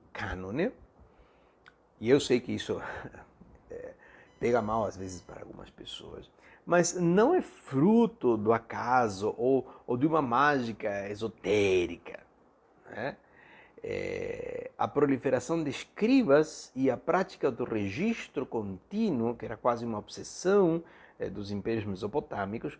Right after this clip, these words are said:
só pode ser equiparado com a aparição da imprensa dois milênios depois e da informática nos nossos tempos, né? Não é um acaso, né?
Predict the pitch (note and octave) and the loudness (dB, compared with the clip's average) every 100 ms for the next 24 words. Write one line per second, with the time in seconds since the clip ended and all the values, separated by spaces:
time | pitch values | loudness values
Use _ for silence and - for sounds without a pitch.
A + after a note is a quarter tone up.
0 | - - - - - - C4 - - F3 | -20 -20 -16 -12 4 10 10 8 4 6
1 | E3 D3+ - C#3 C3 C#3 - D3 C3 C#3 | 6 2 -2 -2 -2 -4 -4 0 2 2
2 | C#3+ D3 C#3+ - C3+ B2+ D3 D3 C#3 A#2+ | 0 -2 -2 -2 -4 -4 -4 -4 -4 -4
3 | C3 E3 G#3 F#3+ A#2 A2 E3+ G3+ E3+ D3+ | -2 0 0 -2 -4 0 2 2 0 -2
4 | C3+ D#3 D3+ D#3+ - C3+ C#3 C3+ - - | 0 -2 -4 -8 -2 2 4 2 -10 -20
5 | _ F#3+ G3 F#3+ G#3 G3 A3 G#3 F3+ F3+ | _ -2 2 4 2 0 0 0 0 0
6 | F#3+ F3 - E3+ E3+ D#3 D3+ D#3 - F#3+ | 0 -4 -6 -4 -4 -4 -4 -6 -8 -12
7 | - _ E3+ F#3 G3+ F3+ D3+ - - - | -14 _ -2 0 0 -2 -6 -12 -16 -16
8 | - _ _ _ _ _ _ _ G2 G#2+ | -20 _ _ _ _ _ _ _ -10 -4
9 | E3 D#3+ E3+ F#3+ C#4+ D4+ F#3 - - D#3 | -2 -2 0 2 2 0 -2 -4 -2 0
10 | A#2+ G2 F2 E2 - - _ - E2 D2 | 0 -2 -6 -14 -18 -20 _ -20 -20 -18